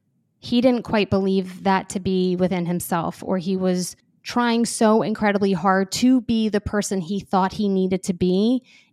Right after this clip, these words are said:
And it was absolutely debilitatingly soul-crushing,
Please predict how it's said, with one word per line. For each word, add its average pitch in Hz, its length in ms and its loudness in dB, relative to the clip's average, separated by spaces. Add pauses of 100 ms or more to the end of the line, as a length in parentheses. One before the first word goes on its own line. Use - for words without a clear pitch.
And 208 160 0
it - 80 -4
was 202 240 -2
absolutely 202 840 0
debilitatingly 185 1500 0 (280)
soul-crushing, 180 1080 0